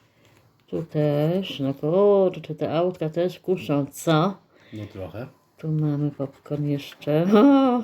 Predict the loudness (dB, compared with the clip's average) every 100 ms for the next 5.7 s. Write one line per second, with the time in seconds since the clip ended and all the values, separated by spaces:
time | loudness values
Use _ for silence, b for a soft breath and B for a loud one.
0 | -6 -10 -8 -8 -8 -8 -14 -18 _ b
1 | b b b b _ -4 -4 -4 -4 -4
2 | -4 -4 -2 -2 0 -4 -4 -14 _ _
3 | -8 -4 -2 -4 -4 -2 -2 -2 -4 -4
4 | -12 _ _ _ -12 -6 -4 -6 -4 0
5 | 0 -2 -10 -8 -12 -12